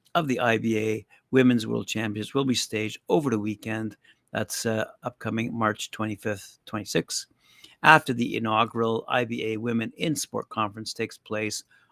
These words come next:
on the sidelines of the event Friday, March twenty-fourth.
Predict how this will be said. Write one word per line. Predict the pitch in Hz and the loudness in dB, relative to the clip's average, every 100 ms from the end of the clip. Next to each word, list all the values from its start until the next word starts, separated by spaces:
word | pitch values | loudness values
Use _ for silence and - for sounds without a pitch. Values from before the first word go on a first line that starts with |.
| _ - | _ 6
on | 156 139 | 8 8
the | 117 | 2
sidelines | - 107 110 110 107 113 | 0 -2 -2 -2 -2 -4
of | 107 | -6
the | 107 | -6
event | 107 110 110 - _ _ _ _ | -4 -4 -4 -6 _ _ _ _
Friday, | 120 117 110 120 - | 2 2 0 -4 -6
March | 113 104 - | -4 -4 -6
twenty-fourth. | - 113 104 107 - 113 104 - | -14 -12 -10 -12 -6 -4 -4 -8